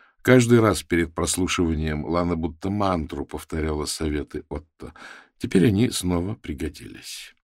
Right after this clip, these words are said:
Лана играла прежнюю себя, ту, какой была несколько дней назад. Играла так, что никто не догадывался, что её сердце разбито, а сама она в отчаянии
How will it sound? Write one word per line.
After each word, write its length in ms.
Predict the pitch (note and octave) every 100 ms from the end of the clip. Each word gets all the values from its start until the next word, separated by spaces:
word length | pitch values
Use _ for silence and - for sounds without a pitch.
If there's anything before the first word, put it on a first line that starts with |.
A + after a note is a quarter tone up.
| _ _ _ _ _ _ -
Лана 340 | A#2+ B2 A#2+
играла 320 | G#2+ A#2 A2
прежнюю 580 | G2 A2+ A2 F#2+ F2+ F2+
себя, 480 | E2 - A#2 F#2 - _ _ _ _
ту, 200 | - B2+
какой 300 | E2+ F2 G2
была 240 | F2 F#2 F2+
несколько 540 | F2+ F2+ - D#2 E2+
дней 180 | D#2 E2+
назад. 480 | D#2 E2 F2 D2+ - - - -
Играла 500 | A2 G#2 G#2+ G2+ F#2+
так, 220 | - A2
что 340 | - - F2 E2
никто 460 | E2+ G2 - A2
не 160 | F2+ E2+
догадывался, 880 | D#2 F2+ B2+ E2+ D2 A#1 - - C#2
что 220 | - D#2+
её 160 | D2
сердце 500 | C#2+ - E2+ D2+ -
разбито, 580 | C#2 C#2 C2+ F#2 - E2 - - - _
а 80 | -
сама 340 | - F#2 E2+ D#2+
она 160 | D#2+
в 80 | C#2
отчаянии 840 | D2+ - F2 D#2+ D2 D2 C2+ D2+